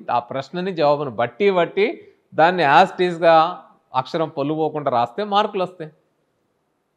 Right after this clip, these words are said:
ఇంటర్మీడియట్ వరకు టెస్ట్ ట్యూబ్ పట్టుకోడు, కానీ నారాయణ చైతన్యలో చదివితే ఇంటర్లో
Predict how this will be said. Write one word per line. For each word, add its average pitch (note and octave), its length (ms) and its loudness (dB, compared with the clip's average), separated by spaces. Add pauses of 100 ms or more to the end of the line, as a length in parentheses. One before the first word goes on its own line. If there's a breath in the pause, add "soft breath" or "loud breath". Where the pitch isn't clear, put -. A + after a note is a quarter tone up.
(720)
ఇంటర్మీడియట్ F#3+ 800 0
వరకు F#3+ 280 2
టెస్ట్ F3 300 -4
ట్యూబ్ G3 220 0
పట్టుకోడు, C#3+ 520 -2 (1900)
కానీ F3+ 320 4
నారాయణ F3+ 460 2 (100)
చైతన్యలో D#3 480 -2
చదివితే D#3+ 800 -2 (1400)
ఇంటర్లో F3+ 560 2